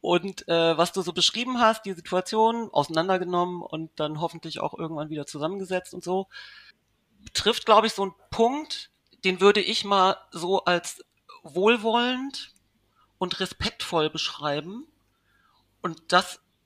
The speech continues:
haben wir alle, ne? Und ich würde das auch irgendwie als, als absolute Voraussetzung für eine, für eine Freundschaft irgendwie ansehen, dass man sich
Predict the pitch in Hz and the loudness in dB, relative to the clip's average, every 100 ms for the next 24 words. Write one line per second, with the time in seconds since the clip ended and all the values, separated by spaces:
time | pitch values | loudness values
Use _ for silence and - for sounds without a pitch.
0 | _ - 160 185 202 185 180 - - - | _ -14 2 4 4 4 2 0 -6 2
1 | 175 170 131 123 _ _ - _ - 180 | 4 4 0 -2 _ _ -20 _ -6 -2
2 | 262 285 - 180 - 190 - 175 226 185 | -2 -6 -10 -10 -8 -8 -4 0 2 0
3 | 180 - 185 - 190 175 - 170 170 - | 2 4 4 2 -6 -4 -2 -2 -2 -8
4 | - - 160 160 - 190 - 196 - - | -12 -2 -2 -2 -2 -2 -2 -6 -4 -4
5 | 143 175 190 190 180 175 185 175 165 160 | 2 2 0 -8 -8 -8 -6 -2 -2 -4
6 | - - _ _ - - _ - 180 - | -10 -20 _ _ -20 -20 _ -2 -2 0
7 | 156 196 - 180 - 156 160 151 156 160 | 4 4 4 0 -2 -8 -8 -6 -4 -4
8 | 156 165 190 247 - 180 - 180 170 175 | -4 -4 -6 -10 -6 -6 0 -2 0 -6
9 | - - | -8 -12